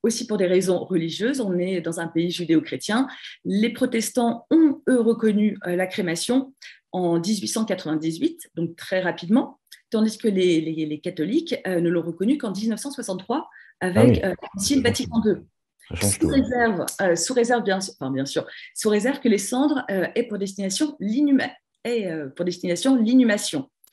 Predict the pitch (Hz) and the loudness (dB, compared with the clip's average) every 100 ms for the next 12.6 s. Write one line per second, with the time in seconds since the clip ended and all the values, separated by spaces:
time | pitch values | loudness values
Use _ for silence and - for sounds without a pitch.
0 | - _ _ 202 208 196 175 165 - 156 | -20 _ _ -2 0 0 0 -2 -4 -6
1 | - 320 240 180 190 247 - - - - | -4 -2 -2 -2 0 0 -2 -4 -4 0
2 | 208 202 170 113 170 254 311 - 190 196 | 0 0 0 0 0 -2 -2 -6 -6 -6
3 | - 165 139 180 165 - 165 - 160 156 | -2 -2 4 6 6 6 2 4 6 6
4 | 143 202 202 151 127 175 165 120 110 131 | 4 0 2 0 0 2 2 2 2 2
5 | 151 131 - 123 123 - 127 - 123 123 | 0 -2 -2 -4 -4 -4 -6 -2 -2 -2
6 | 165 147 - - 135 131 131 151 101 98 | -4 -4 -4 2 4 6 6 4 4 0
7 | 101 85 85 - _ - - 104 98 95 | -2 -4 -6 -12 _ -18 -8 -6 -6 -8
8 | - - - _ _ _ 101 120 107 101 | -8 -10 -10 _ _ _ -4 -2 0 -2
9 | 85 - 98 113 - - _ _ _ - | -2 -2 -2 -4 -8 -20 _ _ _ -4
10 | 269 285 - - _ _ - - 127 107 | -2 -2 -8 -18 _ _ -20 -2 -2 -2
11 | - - _ _ - 107 180 147 113 117 | -6 -16 _ _ -4 0 2 2 0 0
12 | 104 120 165 247 190 - | 0 0 0 -2 -2 -4